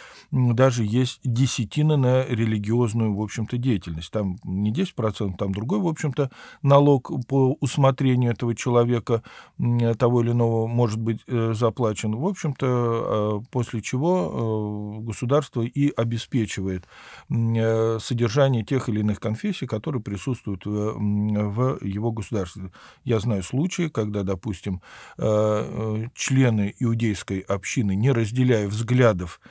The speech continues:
в Германии, э, именно своей общины, все равно платят этот налог, м, чтобы поддержать общину, которая им, в общем-то, помогла переехать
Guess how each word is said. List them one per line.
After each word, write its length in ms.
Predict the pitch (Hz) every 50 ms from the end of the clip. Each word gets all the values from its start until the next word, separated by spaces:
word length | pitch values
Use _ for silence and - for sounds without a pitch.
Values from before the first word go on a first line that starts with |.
| - - _ -
в 320 | - - - 92 92 95
Германии, 600 | 101 101 113 110 110 104 95 90 90 90 90 92 -
э, 320 | 104 110 110 107 104 113 131
именно 320 | - 123 113 113 110 107 101
своей 340 | - - 123 117 113 113 110
общины, 460 | - 104 104 - - - 208 208 185
все 160 | - - 139
равно 240 | 120 123 123 120 107
платят 400 | - 120 107 101 - 101 92 -
этот 280 | 107 92 - 101 90 -
налог, 380 | 113 110 139 196 233 226 - - - - - - - - -
м, 540 | 151 131 127 127 127 123 120 117 120 120 117
чтобы 300 | - - 180 170 160 143
поддержать 600 | - - 147 135 120 135 131 120 131 117 101 -
общину, 360 | 101 95 - - 214 226 208
которая 560 | - 117 104 - - 165 160 156 135 127 123 117
им, 300 | 113 - 135 131 135 110
в 40 | 107
общем-то, 380 | 120 123 - - 110 101 - 92
помогла 420 | - 101 95 95 98 104 120 127 123
переехать 680 | - 104 95 95 98 98 117 131 123 - 110 98 -